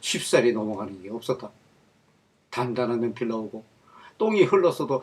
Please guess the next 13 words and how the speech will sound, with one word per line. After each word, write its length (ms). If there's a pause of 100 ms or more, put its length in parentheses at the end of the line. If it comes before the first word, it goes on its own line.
신기했던 580
볼펜, 320 (680)
첨단 500
연필 300 (180)
샤프가 500
나오면서 480 (640)
연필에 480
대한 220
세공 500
능력도 560
함께 760
쇠퇴해 640
갔다. 340